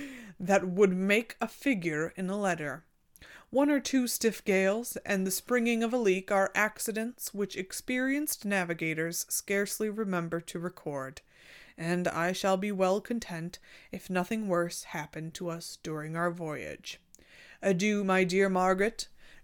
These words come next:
Be assured that for my ver-, for my own sake, as well as yours,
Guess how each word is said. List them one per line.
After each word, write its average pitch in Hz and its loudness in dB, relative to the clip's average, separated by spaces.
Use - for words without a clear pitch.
Be 233 8
assured 285 4
that 196 6
for 196 2
my 196 6
ver-, 196 6
for - -2
my 208 4
own 269 4
sake, 160 0
as 180 0
well 180 6
as 233 4
yours, 151 2